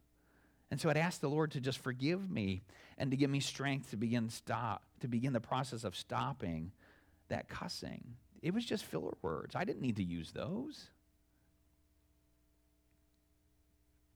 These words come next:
Indulging in the things of the world shows that we are still conforming to the pattern of this world. We are not transformed. Our minds have not been transformed.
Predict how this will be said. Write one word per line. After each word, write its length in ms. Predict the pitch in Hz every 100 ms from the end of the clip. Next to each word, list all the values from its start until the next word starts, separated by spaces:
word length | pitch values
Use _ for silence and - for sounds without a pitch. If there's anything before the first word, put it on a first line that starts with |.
| - - - - _ - -
Indulging 560 | 165 160 175 190 185
in 100 | 160
the 100 | 147
things 320 | 135 165 160 135
of 100 | 117
the 80 |
world 560 | 110 123 160 110 120 135 - -
shows 340 | - - 139 135
that 100 | 117
we 120 | 127
are 100 | 120
still 400 | - - 143 139
conforming 640 | - 117 - 147 156 135
to 100 | 127
the 80 | 110
pattern 440 | 110 - 123 127 120
of 80 |
this 240 | 107 113 -
world. 300 | 120 127 104
We 80 | 107
are 100 | 98
not 460 | 107 120 107 - - _ - _ -
transformed. 800 | 110 87 - 101 78 - - - - _ _ _ _ _ _ _ _ _ -
Our 100 | 113
minds 440 | 107 117 131 139
have 100 | 127
not 180 | 104 98
been 160 | 110 92
transformed. 840 | - 92 82 - 85 - - -